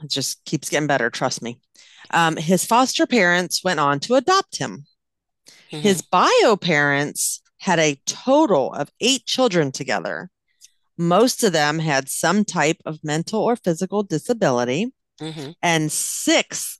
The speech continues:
Speaker 1: of them died as little kids. We know for sure that a brother was run over by a car and died at age seven,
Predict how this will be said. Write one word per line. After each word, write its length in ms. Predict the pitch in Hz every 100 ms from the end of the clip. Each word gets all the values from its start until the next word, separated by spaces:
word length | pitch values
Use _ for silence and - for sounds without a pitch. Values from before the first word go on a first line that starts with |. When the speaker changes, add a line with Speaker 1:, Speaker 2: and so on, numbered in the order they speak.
| _
Speaker 1:
of 220 | 170 147
them 420 | 147 113 104 95 - _ _ _ _ _
died 420 | 170 139 135 139 135
as 280 | 143 151 143
little 240 | 143 127
kids. 680 | - 202 127 55 - - - _ _ _ _ _ _ _ _ _ - _ _ _ _ _ -
We 280 | 185 190 180
know 240 | 196 240
for 160 | - 175
sure 640 | - 202 165 151 139 139
that 240 | 151 -
a 120 | 151 147
brother 720 | 170 208 190 143 143 160 175
was 300 | 170 165 156
run 240 | 151 170 185
over 260 | 185 190
by 140 | 170 156
a 140 | 135 - -
car 320 | 214 185 170
and 160 | 165 160
died 280 | 123 147 143
at 100 | 139
age 260 | 127 -
seven, 720 | - - 285 156 107 147 233